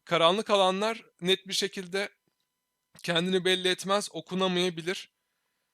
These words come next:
Özellikle ben bunu neyde yaşıyordum? Önceki monitörümde H K C'nin bir monitörü vardı. E, Resident Evil yedi oynarken bazı sahneler,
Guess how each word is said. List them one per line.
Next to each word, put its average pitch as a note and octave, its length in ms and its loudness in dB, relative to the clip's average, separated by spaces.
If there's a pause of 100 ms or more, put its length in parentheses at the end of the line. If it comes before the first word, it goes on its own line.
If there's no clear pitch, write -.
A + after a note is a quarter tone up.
(180)
Özellikle F3+ 520 -2
ben F3+ 180 2
bunu F#3 140 -2
neyde F#3+ 220 0
yaşıyordum? F3 520 -2 (1500)
Önceki F3+ 360 -2
monitörümde C#3+ 680 -6 (760)
H D#3 200 -4
K D#3 220 2
C'nin E3 280 -4
bir E3 60 -2
monitörü D#3+ 460 -4
vardı. D3 480 -4 (280)
E, - 40 -16
Resident D3 720 -6
Evil E3 220 -4
yedi D3+ 180 -4
oynarken E3+ 600 -2 (1400)
bazı G#3 360 2
sahneler, F#3 600 -2